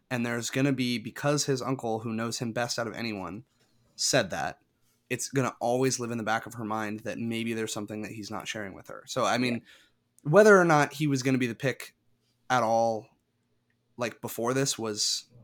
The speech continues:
Speaker 1: you know, that's, I guess, another question. But
Speaker 2: Yeah.
Speaker 1: thi-, I feel like the, her, her, his uncle screwed the pooch for sure. So, uh,
Speaker 2: Possibly. Although, if, now that it's, you know, if she's choosing between Xavier, Xavier and Joey,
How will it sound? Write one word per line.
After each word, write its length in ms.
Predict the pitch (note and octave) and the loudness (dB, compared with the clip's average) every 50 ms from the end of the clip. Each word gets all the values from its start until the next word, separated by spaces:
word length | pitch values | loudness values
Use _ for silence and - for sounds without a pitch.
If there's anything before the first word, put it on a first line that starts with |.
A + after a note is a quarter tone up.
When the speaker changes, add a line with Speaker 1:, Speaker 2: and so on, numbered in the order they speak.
| - - | -14 -10
Speaker 1:
you 120 | B2+ G#2 D#2 | -8 -8 -8
know, 100 | C2 - | -8 -6
that's, 300 | B2 A#2 A#2 - - - _ - | -6 -4 -4 -4 -8 -10 _ -8
I 80 | - A2 | -8 -8
guess, 240 | F#2+ G2+ G#2+ - - | -6 -6 -6 -8 -8
another 380 | - - A#2 A2+ A2 A#2 A#2+ | -6 -6 -6 -4 -4 -4 -4
question. 500 | - - A#2 A#2 - - E3+ F#3+ G3 G3 D#3 C3+ | -2 -2 -4 -4 -2 -4 -4 -4 -4 -6 -8 -6
But 280 | B2 A#2+ A2 G#2 - - | -2 -2 -2 -2 -2 -4
Speaker 2:
Yeah. 300 | E3+ D#3+ - - - - - _ _ _ _ _ _ _ _ | -4 -4 -4 -4 -6 -8 -12 _ _ _ _ _ _ _ _
Speaker 1:
thi-, 180 | A#2 C#3 E3+ - - - | 0 0 0 2 4 4
I 100 | D#3+ G3 | 4 4
feel 160 | - C4 F3 | 6 4 2
like 220 | B2 A#2 - - | 2 2 -2 -8
the, 200 | - B2 - - - | -6 -6 -6 -6 -4
her, 200 | B2+ B2+ A#2 - - | -4 -4 -4 -6 -8
her, 300 | A#2 A#2+ C3 A#2 G2+ - _ _ _ - | -8 -6 -6 -6 -6 -6 _ _ _ -6
his 200 | C3 E3 D#3+ - | -4 -2 0 0
uncle 280 | B2+ D#3+ D3 B2+ G#2+ | 0 0 0 -2 -4
screwed 240 | - - - C3+ A#2 | -6 -4 -4 -6 -6
the 80 | G#2+ - | -6 -8
pooch 380 | - F#2 C#2+ - - - - _ | -8 -10 -8 -8 -12 -14 -14 _
for 160 | - A#2 G#2 | -12 -12 -10
sure. 300 | - - D2+ - - _ _ _ | -10 -10 -10 -12 -12 _ _ _
So, 400 | - - - B2+ A#2 G#2 G2+ - _ - - - - - - _ _ _ | -8 -6 -4 -4 -4 -4 -6 -8 _ -20 -20 -20 -20 -20 -20 _ _ _
uh, 100 | - - | 0 4
Speaker 2:
Possibly. 580 | D#4 F#4 G4+ F#4+ F4+ F4 - - G3 F#3+ - - | 6 6 6 8 6 4 4 4 4 2 6 10
Although, 380 | C#4 D4 D4 F4 F4 E4+ D#4 - - - _ | 8 10 10 8 6 6 4 2 -2 -8 _
if, 540 | - - - - - _ - - B3 - - - - G#3 | -20 -20 -20 -20 -18 _ 2 2 2 2 0 -12 -8 0
now 220 | A#3 B3 B3 C4 | 4 6 8 8
that 140 | C4 D#4 D4+ | 10 8 8
it's, 280 | D4+ C#4+ G#3 - - - - - | 8 6 4 0 -6 -8 -8 -2
you 140 | - A#3+ A#3 | 0 2 4
know, 140 | A3 G3 | 4 4
if 60 | F#3 - | 2 2
she's 220 | - - B3+ C4 | 2 0 0 -2
choosing 380 | - - D4 C4+ C#4+ B3 A3+ G3+ | 2 0 0 0 2 -2 -2 -2
between 440 | G3 G3 - - G#3 G3 F#3+ F3+ | -2 -4 -2 -2 0 0 0 -2
Xavier, 460 | F3 E3 F3+ F3+ F#3 F3+ F#3+ F#3+ F#3+ - - - F3 - - G3 | -4 -2 0 0 2 2 2 2 2 0 -4 -10 -8 -6 -6 -6
Xavier 520 | F#3+ - F#3 F3+ F3 F3 F#3+ F#3+ F#3+ F#3+ F#3 | -4 0 0 0 2 2 0 2 2 4 4
and 200 | F3 E3 D#3 D3+ - | 2 0 -2 -6 -4
Joey, 640 | - E3+ E3 F3+ F#3 E3+ E3 D#3+ E3 E3 F3 - | -2 0 0 0 0 0 0 0 -2 -4 -6 -8